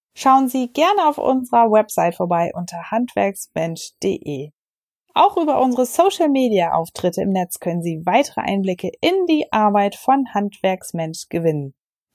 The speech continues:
Dort finden Sie uns auf allen gängigen Plattformen wie Facebook, Instagram, YouTube und auch Twitter.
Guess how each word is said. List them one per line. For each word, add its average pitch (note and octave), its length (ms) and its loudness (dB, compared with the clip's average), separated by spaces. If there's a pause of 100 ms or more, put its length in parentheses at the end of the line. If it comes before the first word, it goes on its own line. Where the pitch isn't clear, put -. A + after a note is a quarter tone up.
(120)
Dort C4 240 4
finden B3 240 -2
Sie A3+ 100 0
uns G#3 140 -2
auf - 280 -4
allen C4+ 340 2
gängigen G3+ 380 0
Plattformen E3 580 -2
wie D#3+ 300 -8
Facebook, C4 480 0
Instagram, F3+ 520 0
YouTube F3+ 580 -4
und D#3 300 -6
auch - 300 0
Twitter. - 640 -2